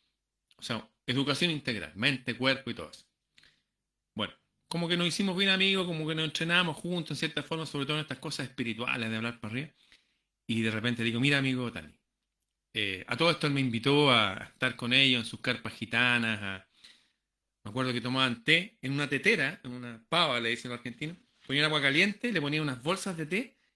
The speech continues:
y le picaban plátano y manzana adentro de la tetera. Y de ahí sacaban el dulzor para el té, para no usar azúcar, me lo encontré extraordinario. Bueno,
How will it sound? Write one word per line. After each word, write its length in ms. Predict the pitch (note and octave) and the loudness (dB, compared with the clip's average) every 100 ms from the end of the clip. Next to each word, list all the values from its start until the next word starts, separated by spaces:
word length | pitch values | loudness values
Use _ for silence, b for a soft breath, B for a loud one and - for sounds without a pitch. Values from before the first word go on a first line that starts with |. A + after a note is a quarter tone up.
| _ _ | _ _
y 60 | - | -2
le 100 | C3 | 0
picaban 560 | B2+ D#3+ E3+ F#3+ G3+ _ _ - | 0 2 4 2 -2 _ _ -2
plátano 640 | E3+ G#3+ G#3+ A#3 C4+ - _ _ _ _ _ _ _ - | 0 2 0 -2 -4 -10 _ _ _ _ _ _ _ -2
y 400 | B2+ A#2+ A2+ A2 | 2 4 2 0
manzana 500 | A2+ A2+ - G#3+ G2 | -4 -4 -4 -4 -4
adentro 340 | B2+ D#3+ G3 G3+ | -4 -4 -2 -2
de 100 | A3 | -2
la 60 | |
tetera. 260 | A3 - _ _ _ _ _ _ _ _ _ _ | -2 -12 _ _ _ _ _ _ _ _ _ _
Y 80 | C3+ | 0
de 80 | B2 | 4
ahí 80 | C3 | 4
sacaban 300 | D#3 D3+ D3+ | 4 4 2
el 100 | C3+ | 0
dulzor 360 | C3 - D3 | -2 -2 -4
para 120 | D3+ C#3+ | -2 -6
el 120 | - | -6
té, 220 | F2+ - _ _ _ _ _ _ _ _ _ _ | -14 -16 _ _ _ _ _ _ _ _ _ _
para 140 | - G2+ | -10 -4
no 120 | A2+ | -2
usar 240 | A#2 A#2+ | -2 -2
azúcar, 320 | G#2 - F#2+ G2+ | -4 -8 -10 -10
me 60 | |
lo 40 | F#2+ | -8
encontré 280 | G#2+ A2 | -10 -8
extraordinario. 560 | A#2 A#2+ B2 G#3+ B3+ - _ _ _ _ _ _ _ _ _ - | -8 -8 -8 -8 -8 -12 _ _ _ _ _ _ _ _ _ -6
Bueno, 220 | A2+ | -6